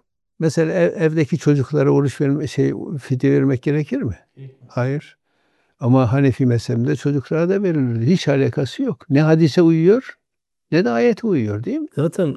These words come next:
Speaker 2: hadiste de "lissaimi" diyor ya. Oruç tutan
Speaker 1: Tutan
Speaker 2: kişi için.
Speaker 1: için tabii. Oruç tutan için. Ya efendim işte işte şuna verecek, buna verecek. Ya herkes şey değil kardeşim. Bu, bu çocuklar oruç tutuyor mu, tutmuyor mu?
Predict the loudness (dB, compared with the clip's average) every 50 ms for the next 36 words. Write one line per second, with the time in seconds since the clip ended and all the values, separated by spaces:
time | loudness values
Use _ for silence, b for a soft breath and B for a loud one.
0 | -6 -6 -2 -2 0 -2 -2 -4 -4 -4 0 0 0 0 0 -4 -4 -4 -6 -6
1 | -4 -2 0 0 0 0 -2 -6 -6 -8 -10 -10 -12 -14 -16 -16 -16 -18 -18 -18
2 | -20 -10 -4 0 2 2 2 2 0 -6 _ -6 -6 -6 -4 -2 -2 -2 -2 0
3 | 0 0 -2 0 2 2 2 2 2 0 -2 0 0 0 0 2 0 0 -2 -2
4 | -6 -6 -8 -6 -6 -6 -6 -6 -4 -6 -6 -8 _ _ _ _ _ _ _ _
5 | _ _ _ _ _ _ -4 -2 -2 -2 -2 -4 -4 -4 -2 -2 0 -2 -2 -4
6 | -6 -8 -8 -10 _ _ _ b b b b b b b b b b b b b
7 | b b 0 2 2 4 4 4 2 2 2 0 0 -2 -4 -6 -4 -4 -2 -2
8 | -2 -4 -6 -10 -16 -20 -20 -20 _ _ -18 -14 -12 -10 -10 -10 -10 -4 -2 -2
9 | -2 -2 0 0 0 0 2 2 2 2 2 0 -2 -4 -4 -2 -2 0 0 0
10 | -2 -2 -4 -6 -8 -10 -8 -4 -4 -4 -4 -4 -4 -6 -6 -6 -6 -14 _ _
11 | -18 -12 -6 -2 0 0 0 0 0 0 0 -2 -4 -6 -6 -6 -4 -4 -6 -4
12 | -6 -6 -6 -6 -6 -4 -2 -2 0 0 0 0 0 0 -2 -2 -2 0 0 0
13 | 0 -2 -4 -4 -4 -6 -4 0 0 2 2 2 2 0 0 -2 -2 -2 -2 -4
14 | -2 -4 -6 -8 -14